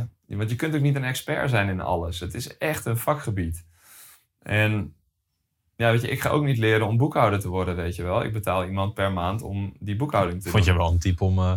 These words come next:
Speaker 1: Ja, nou, ik word gek.
Speaker 2: Kijk, een beetje
Speaker 1: Oh,
Speaker 2: neus in de
Speaker 1: nee, nee.
Speaker 2: cijfer.
Speaker 1: <laughs> Nee, ik word gek. Eh, weet je wel, dus dat,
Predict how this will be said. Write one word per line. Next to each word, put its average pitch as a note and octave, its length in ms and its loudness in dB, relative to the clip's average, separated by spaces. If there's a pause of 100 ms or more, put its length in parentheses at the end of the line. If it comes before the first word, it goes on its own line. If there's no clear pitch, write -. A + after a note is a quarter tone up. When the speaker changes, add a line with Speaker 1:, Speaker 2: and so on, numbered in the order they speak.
(100)
Speaker 1:
Ja, A#2 380 4 (220)
nou, G2 160 4
ik A2 80 2
word G#2+ 140 0
gek. D3+ 160 6
Speaker 2:
Kijk, A2+ 140 10
een A#2+ 60 10
beetje A#2 200 10
Speaker 1:
Oh, G#2+ 40 10
Speaker 2:
neus A#2+ 220 10
in A#2 60 8
de A2+ 100 10
Speaker 1:
nee, A2+ 140 10
nee. F#3 100 12
Speaker 2:
cijfer. D3 600 8
Speaker 1:
<laughs> - 20 -6
Nee, D3 180 8
ik A#2+ 60 6
word F3+ 140 8
gek. E3+ 380 4 (640)
Eh, B2+ 680 8 (140)
weet A#2 160 -2
je C#3 60 2
wel, D#3 180 6
dus C#3+ 140 2
dat, D3 260 4